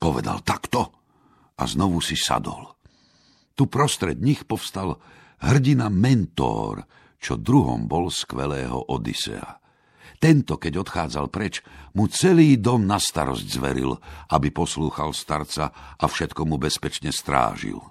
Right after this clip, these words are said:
Zmýšľajúc dobre vždy s nimi, sa ujal slova a riekol: Vypočujte si, itackí chlapi, čo teraz vám poviem. Nech nie je viac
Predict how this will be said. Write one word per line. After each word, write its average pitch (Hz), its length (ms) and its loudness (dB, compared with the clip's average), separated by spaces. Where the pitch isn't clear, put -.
Zmýšľajúc 90 960 0
dobre 95 320 4
vždy 57 240 -6
s - 160 -4
nimi, 113 320 0
sa - 320 -4
ujal 87 400 2
slova 87 480 -2
a 80 160 0
riekol: - 640 -6
Vypočujte 82 960 -2
si, - 240 -4
itackí 78 800 -6
chlapi, 76 480 -6
čo - 160 -4
teraz 82 400 -2
vám 71 320 -2
poviem. 57 640 -4
Nech 90 320 2
nie 98 240 2
je 101 160 2
viac 95 240 0